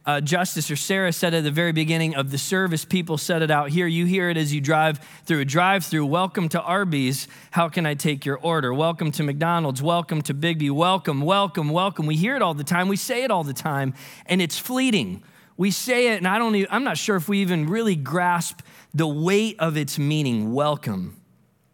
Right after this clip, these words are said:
How do companies, I wanna ask this question as we begin today. How do companies succeed at building a welcoming culture? Think with me.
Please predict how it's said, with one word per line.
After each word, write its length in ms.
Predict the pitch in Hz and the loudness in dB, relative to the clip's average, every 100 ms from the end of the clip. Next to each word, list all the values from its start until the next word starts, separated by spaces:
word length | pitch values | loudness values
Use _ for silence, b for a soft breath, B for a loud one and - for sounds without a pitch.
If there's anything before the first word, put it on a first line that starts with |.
| B B B B _ - | B B B B _ 2
How 140 | 294 | 2
do 80 | 285 | 4
companies, 400 | 269 269 220 185 | 2 2 4 2
I 60 | |
wanna 140 | 262 240 | 2 2
ask 200 | 214 - | 0 -2
this 140 | 196 | -2
question 340 | - 185 - 151 | 0 0 0 0
as 80 | |
we 80 | 160 | 0
begin 340 | 139 135 147 127 | 0 0 0 0
today. 360 | 131 113 110 B B B | 0 -2 -2 B B B
How 160 | - 370 | 2 2
do 80 | 440 | 2
companies 540 | - 302 247 240 208 | 0 -2 0 2 2
succeed 520 | - 175 - 214 196 170 | 0 -4 -4 0 0 2
at 220 | 147 135 | 0 2
building 360 | 170 175 160 151 | 2 2 0 0
a 260 | 135 120 B B | -2 -2 B B
welcoming 920 | 117 139 165 175 185 165 156 147 139 - - | -2 2 2 0 0 2 2 0 -2 -8 -16
culture? 600 | - 135 117 - 87 - - | -2 -2 -2 -8 -10 -12 -16
Think 320 | - 165 131 123 | -8 -2 -2 -2
with 220 | 107 - | -6 -6
me. 200 | 104 | -10